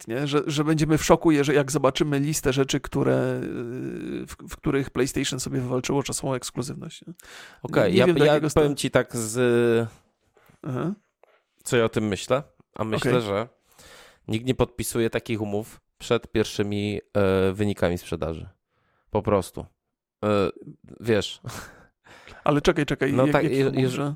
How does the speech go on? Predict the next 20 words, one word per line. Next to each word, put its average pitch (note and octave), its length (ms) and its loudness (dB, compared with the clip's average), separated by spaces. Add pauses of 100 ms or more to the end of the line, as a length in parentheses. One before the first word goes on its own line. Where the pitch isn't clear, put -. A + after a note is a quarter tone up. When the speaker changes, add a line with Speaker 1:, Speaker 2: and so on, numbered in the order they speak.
(120)
Speaker 2:
no, C3 420 -2
no, A2 140 -8 (160)
no A2 120 0
jeżeli A#2 600 2 (460)
tu A#2 140 2
jest G#2 300 0
informacja G2+ 720 -2
o F#2 160 0
tym, D#2 300 -8 (380)
że G2+ 240 -2
idzie G#2 300 -2
w F#2+ 60 -2
ekskluzywność F#2+ 1000 -4
i F#2+ 320 -4
że, F#2 460 2 (100)
mm, E2+ 720 -12
jest G2 140 -8
duże G2 220 0
prawdopodobieństwo, F#2 920 -2
że F#2+ 200 0